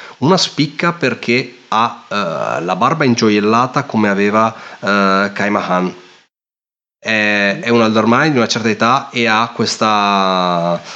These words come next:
eh, questa barba molto curata e ingioiellata. Eh, non sapete chi sia, non l'avete mai visto, eh, però è sicuramente un segno distintivo di un certo,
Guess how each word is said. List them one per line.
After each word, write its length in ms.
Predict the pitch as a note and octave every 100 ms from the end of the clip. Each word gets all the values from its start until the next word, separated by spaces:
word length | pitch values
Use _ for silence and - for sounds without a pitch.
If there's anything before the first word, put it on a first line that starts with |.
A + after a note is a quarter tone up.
| -
eh, 720 | F#2+ F#2 F2+ E2+ E2 D#2+ C2+ -
questa 240 | A2+ -
barba 260 | G2+ C3 C#3
molto 280 | A#2 A#2 A2
curata 640 | - A2+ C3 C3+ D#3+ -
e 160 | - A2+
ingioiellata. 840 | A2+ G#2+ G2 F#2+ F2 D#2+ E2+ F2+ - - - - _ F2+
Eh, 560 | F2+ E2+ E2 D2 - - _ _ _ _ _ -
non 140 | C3+
sapete 320 | C3+ B2+ C#3
chi 120 | C#3
sia, 280 | - - F#2+ F2 -
non 80 | F2
l'avete 240 | F2+ F#2
mai 180 | F2+ F2+
visto, 360 | F2 E2+ - E2 - - -
eh, 220 | G2 G2+ F#2+ - -
però 380 | B2 A#2 B2
è 100 | -
sicuramente 540 | G#2+ - A#2+ G#2 G#2 A2
un 80 | G2+
segno 280 | G2+ G2+
distintivo 600 | G2+ F#2+ - G2 G2+ G2
di 100 | F#2+
un 100 | F#2
certo, 800 | F#2 F#2 F2 - F#2 F2+ E2+ E2+